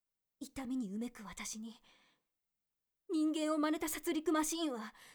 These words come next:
なおも手を伸ばしてくる。軍服の破れ目が、さらに引き裂かれ、ビリビリとちぎられていった。キャー！あっ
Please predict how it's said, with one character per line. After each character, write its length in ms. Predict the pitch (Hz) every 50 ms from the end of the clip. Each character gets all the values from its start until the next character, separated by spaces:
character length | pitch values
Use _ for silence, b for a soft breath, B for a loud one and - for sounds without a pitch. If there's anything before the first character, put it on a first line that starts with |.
| B B B _ _ _ _ _ _ 480 440
な 180 | 349 339 381
お 60 | 403
も 140 | 349 277 302
手 180 | - - 359 320
を 80 | 277
伸 140 | 269 269 269
ば 100 | 285 285
し 60 | -
て 100 | - 302
く 120 | - - 233
る。 80 | 208 196 - _ _ _ _ _ _ _ _ _ _ _ _ _ _ _ _ _ _ _ _ _ _ _ _ _ _ _ _ _ _ _ _ _ _ _ _ _ _ _ _ _ _ _ _ _ _ _ _ _ _ _ _ _ _
軍 200 | - 285 233 233 -
服 200 | - - - 262
の 100 | 247 247
破 220 | 240 247 247 262
れ 100 | 254 247
目 80 | 254 247
が、 220 | 247 254 254 - b b b b b b b _ _ _ _
さ 300 | - - - - 381 349
ら 60 | 330
に 80 | 233
引 140 | 233 254 - -
き 80 | - 311
裂 160 | - 320 302
か 100 | - 339
れ、 220 | 254 220 247 - b b b b b b b b b _ _ _ _ _ _ _ _ _ _ _ _ _ _ _
ビ 140 | - 403 415
リ 100 | 427 302
ビ 80 | 311 302
リ 100 | 294 -
と 140 | 311 349
ち 160 | - - - 539
ぎ 80 | 415 415
ら 120 | 440 440
れ 100 | 440 427
て 80 | - 339
い 60 | 277
っ 60 | 277 - _
た。 80 | 480 349
キ 60 | -
ャ 20 | - - b b b b b b b b _ _ _ _ _ _ _ _ _ _ _ _ _ _ _ _ _ _ _ _ - - 831 831 960 1017 1047 1077 1077 1077 1047 1047 1017 988 932 906 831 807 698 719 1047 - 679 640 - - - - _ _ _ _ _ _ _ _ _ _ _ _ _ _ _ _ _ _ _ _ _ _ _ _ _ _ _ _ _ _ _ _ _ _ _ _ _ _ _ _ _ _ 392
ー！ 40 | 381
あ 20 |
っ 40 | -